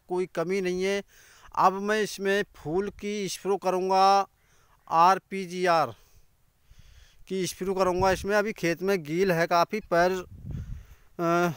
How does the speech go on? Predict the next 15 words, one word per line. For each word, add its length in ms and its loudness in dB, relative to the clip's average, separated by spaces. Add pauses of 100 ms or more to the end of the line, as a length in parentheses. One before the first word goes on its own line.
(160)
रुक 200 -4
नहीं 160 -2
पाएंगे, 400 0
बहुत 360 -6
गीला 400 2
है 80 4
खेत 240 -4
अभी। 280 -2 (1300)
आप 220 0
देख 260 -4
सकते 440 -4
हैं 240 -2 (840)
लेटे 540 -2
के 100 -4
अंदर 260 -2